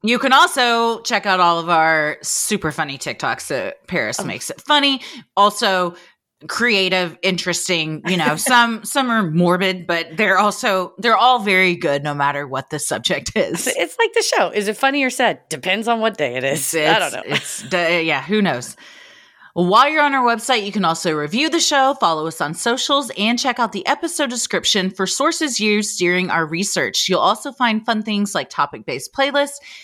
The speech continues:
Speaker 1: and links to live show tickets, and also for any recent patrons that have recently signed up, make sure you stick around after our sign-off so you can hear your shout-out.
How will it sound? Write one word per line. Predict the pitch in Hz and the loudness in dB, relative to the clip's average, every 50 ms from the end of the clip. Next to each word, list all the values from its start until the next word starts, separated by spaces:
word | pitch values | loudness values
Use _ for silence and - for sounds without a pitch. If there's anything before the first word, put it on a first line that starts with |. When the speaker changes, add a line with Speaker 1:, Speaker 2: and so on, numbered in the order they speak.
| - _ _ | -20 _ _
Speaker 1:
and | - 175 190 208 | -2 0 2 2
links | 233 262 262 - | 2 0 -2 -4
to | - 285 | -4 -2
live | 247 220 185 165 196 262 277 - | 0 2 4 4 4 2 0 -4
show | - - 185 | -4 -4 -4
tickets, | 180 180 - 185 - 214 208 196 196 - - - - - - - | -4 -4 -6 -4 -2 -2 -4 -4 -4 -10 -18 -20 -20 -20 -8 -2
and | 175 180 | 0 2
also | 226 254 - - 214 196 | 2 0 0 -2 -4 -2
for | 196 196 170 | -2 -4 -2
any | - 180 202 190 170 | 0 2 2 2 2
recent | 156 196 269 320 - 320 226 220 | 2 2 0 0 -2 -4 -6 -6
patrons | - - 214 214 - - 233 226 233 226 - | -4 -4 -4 -2 -2 0 0 0 0 0 -2
that | 180 170 | -4 -2
have | 175 175 160 160 175 - - _ _ _ | 0 -2 -2 -2 -6 -12 -16 _ _ _
recently | 170 180 185 185 208 147 170 190 180 | -2 -2 -2 -2 -6 -6 -4 -4 -4
signed | 175 - 190 175 165 165 208 | -2 -2 -2 -2 0 0 0
up, | 220 - | -2 -2
make | 175 180 175 - | -4 -6 -4 -4
sure | - 208 196 | -2 0 0
you | 202 208 | 0 0
stick | 202 - - 202 190 - | -2 -2 -4 -4 -2 -2
around | 190 165 165 | -2 -2 -2
after | - - 156 165 - - 190 | -2 -2 -4 -4 -2 -2 -2
our | 165 160 165 | -2 -2 -2
sign-off | - - 190 180 233 302 269 190 180 185 | -4 -2 -2 0 0 0 0 0 0 0
so | - - - | -2 -6 -4
you | 180 170 170 | -4 -4 -4
can | - 160 | -8 -6
hear | 156 180 165 | -4 -4 -4
your | 156 151 143 | -4 -4 -2
shout-out. | - - - - 294 339 214 143 - - - | -2 0 2 0 2 2 0 0 -2 -4 -10